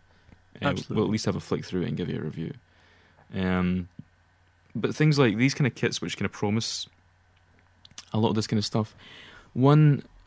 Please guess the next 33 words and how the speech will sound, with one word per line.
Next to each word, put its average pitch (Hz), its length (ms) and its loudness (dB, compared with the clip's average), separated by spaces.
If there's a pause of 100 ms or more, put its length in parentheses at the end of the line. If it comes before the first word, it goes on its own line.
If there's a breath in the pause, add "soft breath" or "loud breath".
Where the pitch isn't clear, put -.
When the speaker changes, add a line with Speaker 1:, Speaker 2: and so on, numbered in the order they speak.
(120)
Speaker 1:
for 147 100 0
instance, 131 200 2
the 131 80 2
things 160 300 4
like 143 140 4
that, 113 280 2
um, 98 680 2 (260)
Creation 110 380 0
Station. 95 460 -6 (1900 loud breath)
Um, 104 480 4
whether 175 200 4
or 185 40 6
not 151 120 6
that'll 104 220 4
work, 110 200 2
I 107 60 2
don't 95 120 2
know. 92 220 0
It - 120 0
probably 185 240 6
will 90 180 6
work. 104 440 2
I'm 113 160 2
just 123 160 0
not 120 140 0
sure 107 160 0
if 95 80 2
the 95 80 -4
quality 107 540 0
would 95 160 -2
be 95 260 2
anything 98 320 0
above, 92 720 -4